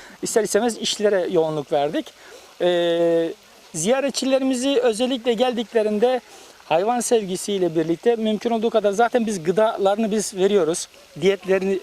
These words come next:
hazırlıyoruz. Onun için sadece ve sadece severlerse yeterli bizim için. Ee, dokunabilecek hayvanlarımız tabii ki var. Beslenecek hayvanlarımız da var.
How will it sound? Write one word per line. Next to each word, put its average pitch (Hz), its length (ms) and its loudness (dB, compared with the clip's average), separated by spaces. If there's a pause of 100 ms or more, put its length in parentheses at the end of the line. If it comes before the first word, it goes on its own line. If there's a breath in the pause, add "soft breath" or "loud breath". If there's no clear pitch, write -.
hazırlıyoruz. 170 720 0 (420 loud breath)
Onun 302 200 2
için 294 200 -2
sadece 277 460 0
ve 247 80 2
sadece 269 320 0
severlerse 269 680 0
yeterli 233 360 2
bizim 185 220 0
için. 170 280 -2 (600 loud breath)
Ee, 170 40 0 (280)
dokunabilecek 233 680 0
hayvanlarımız 226 540 2
tabii 240 220 0
ki 170 200 -2
var. 151 180 2 (460 loud breath)
Beslenecek 214 580 0
hayvanlarımız 208 580 2
da 139 160 2
var. 220 180 2